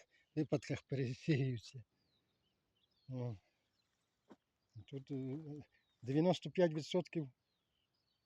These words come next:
сходи ідеальні. Дев'яносто, а може і більше, може всіх сто. Ну, місцями десь от, от таке, от таке, де Павло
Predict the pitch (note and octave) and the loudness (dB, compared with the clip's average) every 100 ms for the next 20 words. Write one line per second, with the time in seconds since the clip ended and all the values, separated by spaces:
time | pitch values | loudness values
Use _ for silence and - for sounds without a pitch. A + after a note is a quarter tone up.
0 | _ _ _ _ _ _ - - E3+ D#3+ | _ _ _ _ _ _ -10 2 2 4
1 | D3+ D#3+ C#3+ A#2+ A2+ G2+ C3 B2 D#3 C3+ | 4 6 6 4 -4 -8 -6 0 0 0
2 | D3+ C#3+ E3 D#3+ C#3+ C3+ - A#2+ A#2 C3+ | 0 4 4 4 2 0 0 -6 -6 -4
3 | C3+ - C#3 - - A#2 - _ _ _ | -4 -6 -14 -10 -8 -8 -10 _ _ _
4 | _ _ - C#3 D3 - F3 D3 A#2+ A2+ | _ _ -8 -4 -4 2 4 4 2 -4
5 | - C3 - B2+ - B2+ C3 A2 _ _ | -8 -12 -12 -14 -10 -4 -2 -2 _ _
6 | _ - - - C#3+ B2+ A#2+ C3+ B2+ B2+ | _ -14 -8 0 2 2 0 0 0 0